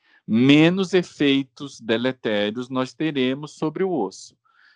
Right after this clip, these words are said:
Então, o clínico, ele deve minimizar o uso do glicocorticoide pela menor dose e pelo menor tempo possível. E, junto com essa estratégia, né,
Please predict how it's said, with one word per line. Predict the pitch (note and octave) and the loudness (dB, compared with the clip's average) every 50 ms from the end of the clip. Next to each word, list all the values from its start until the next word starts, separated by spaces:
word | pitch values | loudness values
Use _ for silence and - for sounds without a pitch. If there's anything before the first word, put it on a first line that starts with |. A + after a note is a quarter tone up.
| _ _ | _ _
Então, | - G#2 - - A2+ B2 | -16 -4 0 2 2 2
o | B2+ | 0
clínico, | B2 _ - C#3 C3+ C#3 D#3 E3 E3+ F3 E3 - D3+ | -2 _ 0 4 4 4 4 2 0 -2 0 2 2
ele | C3+ C3 C3+ | 2 2 0
deve | B2+ A#2+ A2 G2 G#2 F#2+ F2+ F2 F2+ F#2 F#2+ G2+ A#2 A#2 A#2 A#2 A2+ _ _ _ _ _ | -4 -4 -4 -2 0 0 0 0 -2 -4 -6 -6 -8 -6 -6 -8 -10 _ _ _ _ _
minimizar | - A2+ C3 D3 E3+ F#3+ G3 F#3 F3+ E3+ E3 D#3 C#3 A#2 A#2 B2+ C3 C#3+ D#3+ F3 F3 E3+ _ _ _ _ _ _ _ _ _ _ _ | -4 -2 0 2 2 2 2 2 2 2 2 0 0 2 4 6 6 8 6 4 4 0 _ _ _ _ _ _ _ _ _ _ _
o | - G#2+ A2 A2 | -16 -12 -8 -8
uso | A2+ A2+ A2+ A2+ G#2+ | -8 -8 -8 -12 -12
do | G#2 A2 | -12 -10
glicocorticoide | G2+ G#2 G#2 - _ - G2+ - - - _ - A2 - D#3+ D#3 F3+ F#3+ F3 - - G#3+ _ _ _ _ - - - _ _ _ _ _ _ _ _ _ - _ _ _ _ _ | -8 -8 -10 -10 _ -10 -10 -10 -10 -12 _ 2 4 6 6 6 4 2 -2 -4 -8 -16 _ _ _ _ -20 -20 -20 _ _ _ _ _ _ _ _ _ -20 _ _ _ _ _
pela | - B2+ B2+ B2 A#2+ | 4 6 8 8 8
menor | B2 B2+ B2+ B2+ B2+ C#3 D3+ D#3+ | 6 6 4 6 6 4 4 4
dose | D3+ B2+ C3 A#2 A2+ A#2+ B2+ C#3 C3 - E3 - _ | 2 4 6 8 8 8 6 4 0 -8 -18 -16 _
e | B2 C3+ | -12 -12
pelo | - _ C#3+ C3 C3+ | -6 _ -4 -4 -4
menor | C3 C3+ C3 B2+ B2 B2 B2 C3 C#3 - _ _ _ _ | -4 -4 -4 -4 0 0 0 0 0 -4 _ _ _ _
tempo | C3+ C3 C3+ C#3 - - _ _ | 0 0 0 -2 -6 -14 _ _
possível. | - - - - - A#2+ G#2 F#2+ F#2 F#2 F#2+ F#2+ - - _ - _ _ _ | -16 -16 -16 -14 -12 -10 -10 -10 -10 -14 -14 -16 -16 -18 _ -20 _ _ _
E, | - E3 F3 F#3+ G#3+ A#3+ - | 6 6 8 8 6 6 2
junto | G3 C#3 B2 C3+ D3+ E3+ F#3 A3+ A3+ - - | -2 -4 2 4 4 4 4 0 -2 -2 -4
com | - - C#3+ B2 | -2 2 2 4
essa | A2+ G#2 G2 G2 - - - G2+ G2+ - _ - - _ _ | 6 6 4 2 -2 -8 -10 -10 -12 -12 _ -20 -20 _ _
estratégia, | - G#2 - - - C#3+ D3 D3 - - B2+ A2+ A2 G#2+ G#2 A2+ A2+ - E3+ G3 A#3+ C4 _ _ _ _ _ _ _ _ | -14 -14 -4 2 4 4 4 2 4 4 4 6 6 4 2 0 -4 -6 -6 -6 -6 -8 _ _ _ _ _ _ _ _
né, | F#2+ G2 A2 D3+ G#3 | -8 -8 -6 -6 -8